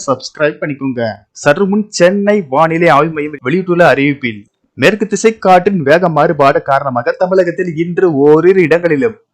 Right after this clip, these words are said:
பு-, புதுவை மற்றும் காரைக்கால் பகுதிகளிலும் இடி மற்றும் மின்னலுடன் கூடிய லேசானது முதல் மிதமான மழை பெய்யக்கூடும். நீலகிரி மற்றும் கோயம்புத்தூர், திருப்பூர், தேனி மற்றும் திண்டுக்கல் மாவட்ட மலை பகுதிகளில் ஓரிரு இடங்களில் கனமழை பெய்ய வாய்ப்புள்ளது. நாளை மற்றும் நாளை மறுநாள்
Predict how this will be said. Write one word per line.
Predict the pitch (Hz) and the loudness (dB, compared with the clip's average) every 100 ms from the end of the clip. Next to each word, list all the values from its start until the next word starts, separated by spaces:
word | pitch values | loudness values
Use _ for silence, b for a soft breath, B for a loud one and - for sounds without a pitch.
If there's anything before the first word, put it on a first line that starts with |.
| _ - | _ -16
பு-, | 190 | -8
புதுவை | 208 247 262 | -2 0 2
மற்றும் | 208 160 214 | 2 0 -2
காரைக்கால் | 202 147 170 170 185 | 0 2 2 -2 -2
பகுதிகளிலும் | 127 147 156 135 107 - _ _ | -2 -2 -2 -4 -4 -14 _ _
இடி | - 202 220 247 | -2 0 2 2
மற்றும் | 190 165 190 | 2 0 -2
மின்னலுடன் | 147 175 175 185 196 | -2 0 2 2 2
கூடிய | 170 160 | 2 2
லேசானது | 120 123 139 151 160 | 2 0 0 -2 -6
முதல் | 123 120 - _ - | -6 -6 -8 _ -10
மிதமான | 123 139 151 185 | -2 2 2 2
மழை | 175 185 | 2 0
பெய்யக்கூடும். | 143 156 175 131 135 131 107 _ _ | 0 -2 0 0 2 0 -4 _ _
நீலகிரி | 131 196 190 196 | 0 2 4 4
மற்றும் | 190 151 190 175 | 4 0 -2 0
கோயம்புத்தூர், | 151 180 180 180 175 | 2 2 0 -2 -2
திருப்பூர், | - 165 160 175 180 | -2 -4 0 -2 -2
தேனி | 147 156 170 165 | 0 0 0 -2
மற்றும் | 143 165 - | -4 -4 -8
திண்டுக்கல் | 185 202 214 165 - | -2 0 2 0 0
மாவட்ட | 135 151 165 180 | 0 0 0 0
மலை | 123 156 | 0 0
பகுதிகளில் | 160 131 156 143 123 117 _ _ | 0 -2 -2 -2 -2 -4 _ _
ஓரிரு | - 127 147 165 226 190 | -2 2 4 4 2 2
இடங்களில் | 143 180 156 117 - _ - | 2 2 0 -2 -8 _ -2
கனமழை | 131 160 208 220 | 0 2 0 0
பெய்ய | 156 175 | 0 2
வாய்ப்புள்ளது. | 135 147 135 120 143 135 107 _ | 2 0 -4 0 2 2 0 _
நாளை | 117 123 185 214 208 | -2 2 4 4 2
மற்றும் | 165 202 175 | -2 -2 0
நாளை | 127 151 | 0 0
மறுநாள் | 127 135 147 117 | 0 0 0 0